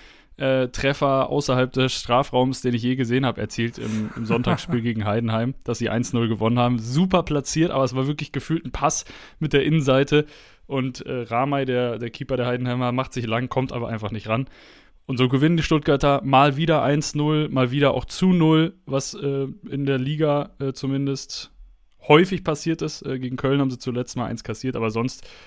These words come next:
Speaker 1: sehr, sehr häufig zu null gespielt in letzter Zeit. Das ist ganz gut, was Stuttgart da macht und vor allem, was El Khanous da macht, äh, gefällt mir gut. Hab ihn, ähm, jetzt eben schon ein paar Mal gesehen und mir, hat mir jedes Mal eigentlich sehr, sehr gut gefallen. Und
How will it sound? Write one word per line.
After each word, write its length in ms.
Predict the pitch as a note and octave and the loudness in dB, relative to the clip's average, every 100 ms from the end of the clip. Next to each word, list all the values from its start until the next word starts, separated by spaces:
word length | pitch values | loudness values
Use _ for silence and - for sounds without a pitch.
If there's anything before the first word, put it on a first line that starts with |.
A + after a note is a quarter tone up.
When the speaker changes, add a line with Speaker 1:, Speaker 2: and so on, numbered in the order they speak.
| - | -10
Speaker 1:
sehr, 180 | - C3+ | 0 2
sehr 120 | C3+ | 2
häufig 180 | C3 C3 | 0 -2
zu 140 | - | -2
null 180 | A#2+ C3+ | 0 0
gespielt 300 | C#3 - C3 | -2 -4 -4
in 80 | B2+ | -2
letzter 320 | B2 - A2+ | -4 -4 -6
Zeit. 260 | - A2 A2+ - - - - - - - - - | -4 -4 -4 -12 -20 -20 -20 -20 -20 -20 -20 -6
Das 200 | - D3 | -2 0
ist 120 | F#3 - | 0 0
ganz 220 | E3+ - | 0 2
gut, 220 | G3 F3+ | 2 2
was 100 | E3+ | 0
Stuttgart 340 | - E3+ E3+ | 0 0 0
da 120 | D#3+ C#3+ | 2 2
macht 280 | D3 - | 0 -2
und 120 | - B2+ | -6 -2
vor 180 | C3 | 0
allem, 220 | C3+ C#3+ C3+ | 2 2 2
was 180 | B2+ | -2
El 160 | - C3 | -2 -6
Khanous 360 | - A#2+ C3+ - | -4 -4 -4 -2
da 120 | A#2+ | -2
macht, 300 | B2 - B2+ | -2 -4 -8
äh, 240 | A#2+ A#2 | -6 -6
gefällt 340 | A2+ - C3+ B2 | -6 -2 -2 -2
mir 140 | A2+ | -6
gut. 400 | A#2 C#3 C#3 - | -4 -4 -4 -6
Hab 160 | A#2+ A2+ | -8 -4
ihn, 340 | A#2 A2+ A#2 - | -4 -2 -4 -6
ähm, 420 | A#2 A2+ A2 A2+ - | -6 -4 -4 -6 -8
jetzt 240 | B2 - | -10 -8
eben 300 | A#2 A2+ A2+ | -6 -4 -4
schon 180 | - A2 | -4 -4
ein 40 | |
paar 180 | A2+ A2+ | -4 -2
Mal 300 | A#2+ A2+ A2 - _ _ - | -2 -2 -2 -8 _ _ -4
gesehen 340 | A#2+ B2+ B2 | -2 0 0
und 140 | A#2+ | 0
mir, 180 | A2+ A2 | -2 -4
hat 140 | A#2 B2 | -4 -4
mir 340 | A#2 A2+ A2 | -2 -2 -6
jedes 440 | A#2 A2 A#2 C3 B2+ | -8 -10 -4 -4 -2
Mal 120 | A2 | -2
eigentlich 240 | G#2 G#2 | -2 -4
sehr, 160 | B2 B2+ | -4 -4
sehr 100 | A#2+ | -4
gut 160 | A2+ - | -8 -8
gefallen. 540 | A#2 - A2 A2 - _ _ | -4 -2 0 -2 -6 _ _
Und 340 | G#2+ G2 - | -10 -10 -10